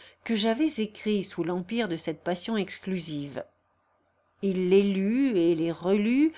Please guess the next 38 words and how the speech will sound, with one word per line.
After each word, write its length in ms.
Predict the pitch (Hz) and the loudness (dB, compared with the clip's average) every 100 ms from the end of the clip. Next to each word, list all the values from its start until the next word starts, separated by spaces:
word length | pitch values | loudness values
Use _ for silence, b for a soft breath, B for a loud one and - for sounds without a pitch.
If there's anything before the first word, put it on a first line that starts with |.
| B B | B B
avec 300 | 214 226 240 | -4 -2 0
le 140 | 220 220 | 2 2
naïf 520 | 214 254 262 349 349 | 4 2 4 2 2
enthousiasme 720 | 226 220 214 190 196 240 247 | -8 -4 -4 2 2 2 -2
de 100 | 214 | 0
l'amitié. 600 | 196 190 156 - - - - _ _ _ _ _ _ _ _ - | 0 0 -2 -8 -12 -12 -14 _ _ _ _ _ _ _ _ -20
Si 220 | - 185 | -10 -8
j'eusse 280 | 160 196 175 | -4 -2 -2
voulu 340 | 160 190 226 | -4 -2 0
le 100 | 196 | 0
prendre 360 | 160 - 160 147 | -2 -4 -8 -6
au 80 | 156 | -2
mot, 280 | 175 196 196 B B | 0 0 -2 B B
je 120 | - 196 | -4 0
me 120 | 190 | 0
serais 360 | 170 196 151 | 2 -2 -2
cru 220 | 147 - 202 | -6 -6 -4
un 120 | 143 | -4
grand 280 | 143 156 220 | -8 -4 -6
poète. 600 | 196 160 175 - - - _ _ _ _ _ _ b b b _ | -2 0 0 -2 -20 -20 _ _ _ _ _ _ b b b _
Il 160 | 262 | -4
sut 240 | 247 - 392 | -2 4 6
bientôt 400 | 247 254 240 294 | 6 2 2 -4
par 300 | 262 214 - | -4 -6 -4
cœur 340 | 196 170 165 | 0 0 0
les 120 | 175 | 0
meilleures 420 | 180 220 240 240 - | 0 0 0 -2 -4
pièces 340 | - 247 214 | -2 0 0
de 80 | 208 | 0
mon 180 | 208 202 | 0 0
recueil, 680 | 196 196 - 127 131 147 b b b b - | -2 -4 -4 -4 -4 -8 b b b b 0
et 60 | |
il 200 | 294 359 | 4 6
me 120 | 339 | 6
les 140 | 302 269 | 6 4
récitait 640 | 254 233 - 214 185 220 | 0 -4 -6 -4 -2 0
avec 300 | 247 180 180 | 0 -2 -4
feu 400 | - - 165 165 | -12 -4 -4 -4